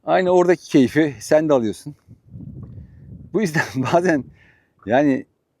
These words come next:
bazı keyifleri almak için de illa milyon doların olması gerekmiyor. <sighs> Benim için güzel bir gün. Güzel bir, e, sezon finali oldu.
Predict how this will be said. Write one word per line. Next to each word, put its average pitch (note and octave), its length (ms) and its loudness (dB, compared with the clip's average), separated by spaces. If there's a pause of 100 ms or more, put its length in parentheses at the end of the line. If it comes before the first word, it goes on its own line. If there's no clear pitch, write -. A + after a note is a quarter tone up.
(100)
bazı D#3+ 380 2
keyifleri D3 440 2
almak C#3+ 340 2
için C#3 240 -2
de C3 100 4
illa C#3 460 0
milyon B2+ 400 0
doların A2+ 320 -2
olması G#2+ 360 -6
gerekmiyor. G#2 420 -8 (2750)
<sighs> - 80 -12 (760)
Benim D3+ 240 -8
için C#3 340 -6
güzel C3+ 300 0
bir B2 60 -6
gün. A2 260 -10 (1300)
Güzel C3+ 340 0
bir, C3 220 -2
e, G#2 320 -6
sezon A2 460 -6
finali G2+ 320 -8
oldu. F#2+ 340 -10